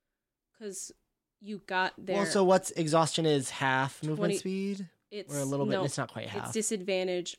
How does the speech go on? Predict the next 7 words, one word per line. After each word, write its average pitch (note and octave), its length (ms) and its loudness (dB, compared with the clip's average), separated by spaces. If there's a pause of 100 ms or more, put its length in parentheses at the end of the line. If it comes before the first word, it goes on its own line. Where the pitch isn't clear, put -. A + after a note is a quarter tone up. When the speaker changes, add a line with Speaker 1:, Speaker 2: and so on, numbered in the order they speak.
Speaker 1:
on, E3 500 -8
uh, E3+ 360 -12 (180)
ability F3 360 -12
checks - 520 -20
and E3 260 -14
saving - 280 -16
throws. - 320 -20